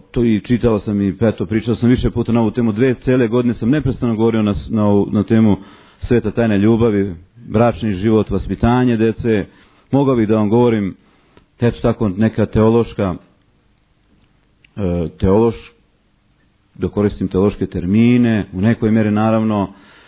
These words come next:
ali nekako svu nadu polažem na Gospoda da ćemo živi biti i da ćemo na živ način o tome, o tome govoriti. Eto, zn-, kako je čovek stvoren, kako si ti nastao i ti nastala? Gledaš li sebe tako?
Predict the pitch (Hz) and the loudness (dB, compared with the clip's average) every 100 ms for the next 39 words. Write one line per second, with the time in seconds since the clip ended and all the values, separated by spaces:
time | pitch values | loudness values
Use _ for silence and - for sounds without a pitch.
0 | _ - 113 143 151 147 117 - _ _ | _ -4 -2 -2 -2 0 -2 -4 _ _
1 | _ _ _ - - - 143 135 139 135 | _ _ _ -20 -12 -2 0 2 0 -2
2 | 113 127 131 120 117 110 107 127 - 107 | -2 0 0 -2 -2 -2 0 -2 -2 -2
3 | 104 104 104 101 90 127 139 110 120 120 | -2 -2 -2 -2 0 2 2 2 0 0
4 | 107 95 95 101 101 98 151 117 104 98 | -2 0 -2 -2 -4 0 0 2 0 -2
5 | 104 92 101 90 - 92 95 87 85 82 | -2 -2 -2 -2 -4 -4 -2 0 0 0
6 | 76 60 - - - - - - - _ | 0 -2 -6 -12 -14 -14 -20 -20 -20 _
7 | _ _ _ _ _ _ _ 113 123 107 | _ _ _ _ _ _ _ 0 0 -2
8 | - - 117 - - _ _ _ - 156 | -6 -10 -8 -10 -18 _ _ _ -2 -2
9 | - 135 - 139 113 - 127 101 85 80 | 0 -2 0 0 -2 -2 0 0 -2 -4
10 | 131 131 - 127 - 139 113 113 - 120 | -4 -4 -10 -6 0 2 2 0 0 0
11 | 98 90 117 104 104 - 110 85 71 - | 2 0 0 0 0 0 0 0 -4 -10
12 | _ _ - _ _ _ - 107 139 139 | _ _ -20 _ _ _ -4 0 0 0
13 | 147 - 180 165 95 101 87 85 85 78 | -4 -2 -2 0 -2 0 -2 -2 -6 -8